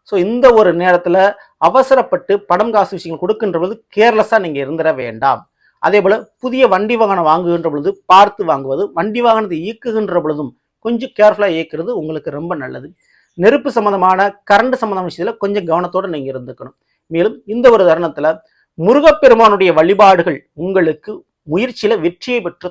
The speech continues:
தரும். So அப்படிப்பட்ட முருகப்பெருமானை ஞாயிற்றுக்கிழமை மற்றும் செவ்வாய்க்கிழமை சென்று வழிபாடு செய்துவிட்டு வாருங்கள். குறிப்பாக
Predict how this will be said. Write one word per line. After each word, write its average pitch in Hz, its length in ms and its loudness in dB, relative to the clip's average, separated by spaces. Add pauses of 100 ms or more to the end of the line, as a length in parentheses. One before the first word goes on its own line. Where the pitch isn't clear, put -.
(140)
தரும். 139 240 -8 (380)
So - 60 0 (100)
அப்படிப்பட்ட 269 540 2 (160)
முருகப்பெருமானை 185 680 0 (140)
ஞாயிற்றுக்கிழமை 208 720 2
மற்றும் 202 320 -16
செவ்வாய்க்கிழமை 180 600 0
சென்று 165 200 -8 (100)
வழிபாடு 185 420 2
செய்துவிட்டு 147 440 -10
வாருங்கள். 151 300 -6 (360)
குறிப்பாக 247 460 4